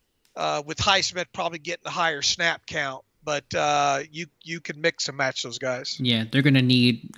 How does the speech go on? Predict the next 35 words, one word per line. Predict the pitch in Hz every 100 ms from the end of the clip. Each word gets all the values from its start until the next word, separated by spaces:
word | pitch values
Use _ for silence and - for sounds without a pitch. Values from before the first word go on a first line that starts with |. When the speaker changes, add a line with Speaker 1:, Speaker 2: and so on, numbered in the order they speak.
| 135
Speaker 2:
all, | 139
more | 220 - - 131 147
than | 131 120
one | 117 117
guy | 117 110 107
to | 104
replace | 101 110 101
T | - 113
J | 104 101
Watt. | 101 98 -
They're | 107
gonna | 104
need | 104 104 101
scheme. | - - 131 131 131 123
They're | 110
gonna | 110 107
need | 104 104 101 - -
the |
guys | 101 110 104
that | 107
they | 101
have | 101 127 127 117
there. | 117 113 110
There's | 104 -
no | 107
question | - 113 120
about | 107 107 -
that. | 123 120
And, | 113 110
and | 123
I | 113
get | 113 131 131
the | -
point | - 135 120
about, | 120 117